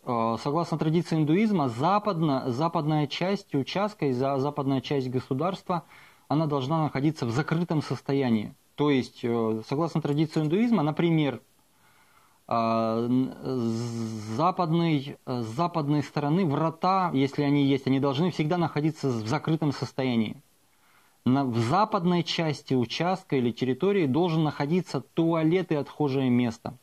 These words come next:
Только туалет, ничего другого там не должно находиться.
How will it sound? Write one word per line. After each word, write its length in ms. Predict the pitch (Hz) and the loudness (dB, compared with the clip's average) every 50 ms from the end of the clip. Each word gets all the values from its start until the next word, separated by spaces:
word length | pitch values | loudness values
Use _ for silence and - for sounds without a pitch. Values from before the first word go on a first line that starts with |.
| _ - | _ 0
Только 420 | 175 170 180 165 131 110 - 117 | 2 4 4 4 2 0 -4 -6
туалет, 480 | 107 - 135 127 131 131 156 175 175 - | -6 -2 0 0 2 2 2 0 0 0
ничего 320 | 147 127 - - 147 147 | 0 0 0 0 0 0
другого 360 | 131 131 131 127 151 160 143 | 0 0 0 0 0 0 0
там 140 | - 139 131 | 0 0 2
не 80 | 135 131 | 2 2
должно 340 | 123 127 123 120 127 135 131 | 2 0 0 0 0 0 0
находиться. 600 | 123 113 - - 110 113 113 113 - - - | 0 -2 -2 -2 -2 0 0 -2 -4 -8 -18